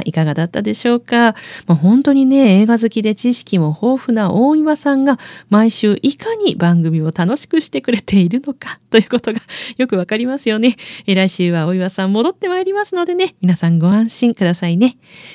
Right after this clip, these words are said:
え、来週のメールでのメッセージは、火曜日の十時までにお願いしますね。これ、大岩さんからの伝言です。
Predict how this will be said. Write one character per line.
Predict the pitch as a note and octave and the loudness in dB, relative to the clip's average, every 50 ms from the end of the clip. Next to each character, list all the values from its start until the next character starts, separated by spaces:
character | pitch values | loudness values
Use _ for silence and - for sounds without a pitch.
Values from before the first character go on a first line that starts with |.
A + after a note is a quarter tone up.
| - - | -10 -4
え、 | G3 | -2
来 | G3+ C4+ F#4+ G#4+ A4+ | 0 0 0 -2 -4
週 | - - G4+ G4+ F#4+ F4 | -4 -2 0 0 0 0
の | F4 E4 D#4 | 0 0 0
メ | D4 D4 D4 D4 C#4+ | 0 0 0 0 0
ー | |
ル | C#4 C#4 | 0 -2
で | C4+ E4 F4 | -2 -2 -2
の | F4 C#4+ | -2 0
メ | B3 A#3 A3+ | 0 0 -2
ッ | A3 | -2
セ | - - - G#3 G3+ | -4 -6 -6 -4 -2
ー | G3+ G3 | -2 -2
ジ | G3 G3+ | -2 -2
は、 | A3 C4 C4+ - - - - _ - | 0 0 -2 -2 -6 -20 -20 _ -6
火 | - F#3 F#3+ | 0 2 4
曜 | F#3+ G3+ F#3+ F#3 F3 | 4 4 4 2 2
日 | F3+ E3+ | 4 4
の | G3 B3+ C#4 _ _ - | 4 2 2 _ _ -4
十 | F3+ A3+ D#4 G4 G#4+ A4 | 0 2 2 2 2 0
時 | G#4 - G#4 G4+ | -2 -2 -2 -2
ま | F#4+ G#4+ A4+ | 0 0 -2
で | A4 G#4+ | -2 -2
に | F4+ - - | -2 -2 -2
お | D#3 | -2
願 | D#3+ E3 E3 D3+ D#3 | 0 0 0 0 -2
い | D3+ | -4
し | D#3 - E3+ | -4 -4 -4
ま | D#3+ D#3+ | -6 -4
す | - - | -2 0
ね。 | G#3+ B3 A#3+ _ _ | 0 0 0 _ _
こ | - D3+ | -6 -6
れ、 | C#3 | -4
大 | C#3 D3+ D#3+ E3+ F3+ | -2 0 2 2 2
岩 | F3 E3 E3 | 2 2 0
さ | E3 - D3+ | 0 -2 -2
ん | D3 D3 | -4 -2
か | - E3+ | -2 -2
ら | G3+ C#4 | -2 -2
の | D#4+ E4 D4+ | -2 -2 -2
伝 | C#4+ C#4 C#4 C#4 | -2 -2 -2 -2
言 | C#4 C#4 C#4 C#4 | -2 -2 -2 0
で | C#4+ D4 | -2 -2
す。 | D#4+ - - | -2 -4 -10